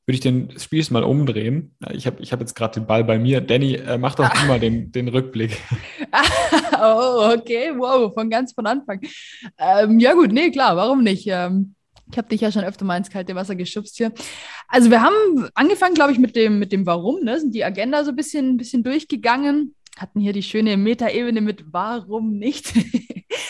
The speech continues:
Speaker 2: Nee, aber haben euch da natürlich viele, viele Zahlen rausgehauen. Ich werde, also die Zahlen kann ich jetzt, muss ich gestehen, habe ich mir nicht alle irgendwie notiert. Ich weiß nur, dass es, äh, auf jeden Fall
Speaker 1: Kurzer
Speaker 2: krass ist
Speaker 1: Überblick
Speaker 2: und
Speaker 1: reicht, ja.
Speaker 2: eigentlich verrückt ist zu sagen, äh, ich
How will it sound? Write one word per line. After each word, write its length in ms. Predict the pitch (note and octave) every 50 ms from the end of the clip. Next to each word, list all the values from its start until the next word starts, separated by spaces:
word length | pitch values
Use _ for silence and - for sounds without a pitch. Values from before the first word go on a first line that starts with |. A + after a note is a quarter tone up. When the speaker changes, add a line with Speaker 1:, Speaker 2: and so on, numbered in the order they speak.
| - -
Speaker 2:
Nee, 120 | F3+ - G#3
aber 140 | F#3 F#3+ G#3
haben 100 | G#3 A#3
euch 120 | A3+ -
da 80 | - F#3+
natürlich 320 | F3+ F3 - F3+ E3 -
viele, 260 | - F#3 F3+ F3 E3 D#3+
viele 260 | E3+ F3 E3 D#3+ E3
Zahlen 280 | - - A#2 C#3+ F3 E3
rausgehauen. 420 | D3+ D#3 E3 - - E3 D#3 E3 E3+
Ich 80 | D#3+
werde, 180 | F3 F3+ - -
also 140 | E3+ F3 E3+
die 120 | E3 D#3
Zahlen 300 | - - C#3+ G3 A#3 A#3
kann 160 | A3 G#3+ G3+
ich 80 | G3+ G3
jetzt, 180 | G3 F#3 -
muss 120 | - F#3+ F#3
ich 160 | F#3 - _
gestehen, 440 | - F#3+ - - - G3 G#3 G#3+ F#3+
habe 140 | G3 F3+ F#3+
ich 180 | F3 - _
mir 140 | G3 F#3+ F#3+
nicht 260 | G3 G#3+ A3+ - - -
alle 280 | - F#3 G#3+ G#3+ G#3+ -
irgendwie 320 | - G#3+ G#3+ G#3+ G#3+ G#3+
notiert. 560 | G#3+ A3 G#3+ G#3+ - A#3 A3 A3 A3 A3 -
Ich 80 | G3+ G3+
weiß 220 | F#3+ G3 G3+ G3
nur, 80 | G#3 G3
dass 200 | F#3 F#3 - -
es, 160 | F#3 F3 -
äh, 100 | - - -
auf 100 | F3 F3
jeden 100 | F#3+ F3+
Fall 100 | - F3
Speaker 1:
Kurzer 160 | D3 B2+ B2 D#3+
Speaker 2:
krass 40 | -
ist 40 | A2+
Speaker 1:
Überblick 260 | A2 G#2+ A2 G#2+ G#2
Speaker 2:
und 80 | - -
Speaker 1:
reicht, 260 | F#2+ F#2+ G2 - - G2+
ja. 120 | G#2 A2 -
Speaker 2:
eigentlich 360 | - G#3 A3 A3 G#3+ G#3+ -
verrückt 440 | - - - G3+ F#3 G#3+ A3+ A3 -
ist 320 | - - F#3 F#3+ F#3 - -
zu 100 | - F#3
sagen, 460 | F3 F3 D#3 E3 F3 F3 F3 E3+ E3
äh, 680 | - D#3+ D#3+ D#3+ D#3+ D#3+ D#3+ - - - - - - -
ich 240 | E3+ E3 - - -